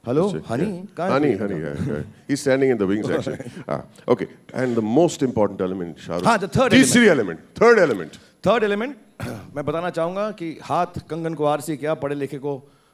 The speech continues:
Speaker 1: पारसी क्या। I <laughs> Sorry, I, I, I can, I can stop myself. But, uh, हमारा जो थर्ड एलिमेंट है, वो उस चीज़ के लिए स्टैंड करता है, what Burman actually stands for in the hearts and minds of all men and women in the world.
Speaker 2: And what does Burman stand for, Shah Rukh?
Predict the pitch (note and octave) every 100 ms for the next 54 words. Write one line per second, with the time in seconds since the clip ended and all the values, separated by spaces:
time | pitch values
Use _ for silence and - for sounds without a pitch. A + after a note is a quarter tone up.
0 | _ C3 C#3 C#3+ B2 A2+ A#2 - _ _
1 | _ _ C3 D#3 - - G#2 - A2 -
2 | - _ _ - - - - C3 B2+ D3
3 | C#3+ C#3+ - C3+ C3+ A2+ A#2 A#2+ G#2+ G#2+
4 | G2 F#2 E2+ D#2+ _ - - - D#3+ E3
5 | D3 C#3 C#3 B2 - D#3 F3 F3 E3+ E3+
6 | A3 F3+ F3 F3+ D#3+ F#3 F3 - B2+ D3+
7 | G#3 G3+ G3+ G3 E3+ - D#3+ D#3+ C#3+ D3
8 | C#3+ C#3+ D3 - _ - C3+ F#2+ C#3+ D3+
9 | D3+ D3+ - C#3 - C#3 C3 - C3 B2+
10 | - A#2 A#2+ A2 G#2 F3+ F#3 - - B2+
11 | A#2+ C#3+ D#3 B2+ A#2 - - E3 F3+ C#3+
12 | C#3 D3+ C3 B2 B2+ A#2 G#2 G2 B2 G#2
13 | F2+ D2 - A#2+ B2 B2+ B2 B2+ A#2+ A2+
14 | A#2 A#2 C3 C3+ C3 C3+ C3 D3+ -